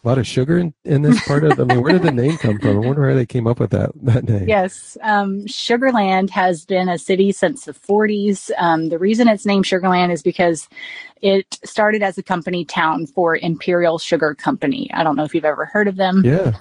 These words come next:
Speaker 1: Mm-hmm.
Speaker 2: Uh, okay. So, um, they are not any, not any longer. They're not manufactured here, but this is where they started.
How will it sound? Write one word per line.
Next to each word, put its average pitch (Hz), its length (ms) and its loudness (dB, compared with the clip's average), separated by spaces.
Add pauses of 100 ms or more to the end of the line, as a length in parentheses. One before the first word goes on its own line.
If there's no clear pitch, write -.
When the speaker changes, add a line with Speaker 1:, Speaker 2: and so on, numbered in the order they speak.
(120)
Speaker 1:
Mm-hmm. 113 280 2
Speaker 2:
Uh, 165 140 4 (280)
okay. 185 300 0
So, 165 360 2
um, 170 320 0
they 185 500 0 (180)
are 175 360 0
not 190 280 -2
any, 285 200 2 (140)
not 240 220 0
any 262 160 0
longer. 180 320 -4
They're 180 120 -2
not 165 200 0
manufactured 165 560 -6
here, 165 160 -2
but 156 140 -10
this 175 160 -2
is 208 120 0
where 196 180 2
they 190 120 -2
started. 165 600 0